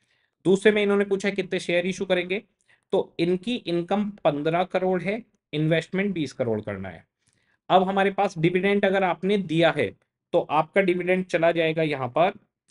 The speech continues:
डिविडेंड था चालीस रुपये और दस लाख, चार करोड़ का डिविडेंड चला जाएगा, ग्यारह करोड़ रुपये आपके पास बचेंगे। तो ट्वेंटी करोड़ माइनस इलेवन करोड़ divide by शेयर का प्राइस छः सौ अस्सी, और दूसरे केस में ट्वेंटी करोड़ अगर डिविडेंड आपने डिक्लेयर नहीं किया तो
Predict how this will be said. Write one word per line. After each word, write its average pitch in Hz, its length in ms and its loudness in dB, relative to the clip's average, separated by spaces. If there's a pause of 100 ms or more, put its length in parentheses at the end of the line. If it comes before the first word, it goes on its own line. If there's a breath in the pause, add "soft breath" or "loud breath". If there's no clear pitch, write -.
(180)
डिविडेंड 151 400 0
था 185 140 0 (220)
चालीस 156 400 -2
रुपये 160 180 -4
और 165 140 0
दस 135 200 -6
लाख, 123 180 -8
चार 160 260 0
करोड़ 165 260 -2
का 165 80 0
डिविडेंड 156 360 -4
चला 160 220 -2
जाएगा, 160 280 0
ग्यारह 175 460 0
करोड़ 185 260 0
रुपये 170 180 -2
आपके 156 180 -6
पास 147 180 -2
बचेंगे। 101 420 -8 (580)
तो 147 60 4
ट्वेंटी 160 460 0
करोड़ 196 300 2 (480)
माइनस 143 440 -2
इलेवन 143 360 0
करोड़ 175 320 -2 (360)
divide 175 320 2
by 196 160 0
शेयर 165 300 -2
का 165 60 -2
प्राइस 160 300 -4
छः 143 160 -4
सौ - 160 -8
अस्सी, 87 320 -12 (500)
और 165 100 2
दूसरे 180 360 0
केस 190 240 -4
में 208 140 -2
ट्वेंटी 175 400 -2
करोड़ 185 300 0
अगर 180 140 2
डिविडेंड 180 380 -2
आपने 175 220 0
डिक्लेयर 165 320 -2
नहीं 151 200 -4
किया 123 200 -2
तो 95 200 -12